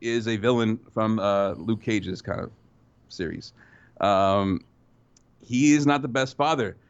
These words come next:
in that he makes a baby and then leaves. Um, <laughs> he, he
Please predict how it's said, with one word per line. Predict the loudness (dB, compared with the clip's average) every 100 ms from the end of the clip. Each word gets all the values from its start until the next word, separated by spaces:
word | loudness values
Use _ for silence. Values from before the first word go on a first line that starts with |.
| _ _
in | 0 2
that | 4 2 0
he | -4 -4
makes | -2 -4 -2
a |
baby | 0 2 0 -6 -6
and | -2
then | 0 2
leaves. | 0 -2 -8 -18 -20 -20 -20 -20 -4
Um, | 0 2 4 4 2 -2 -12 -18 -20
<laughs> | -20 -20 _ _
he, | -2 0 2 2 4 0 2
he | 0 0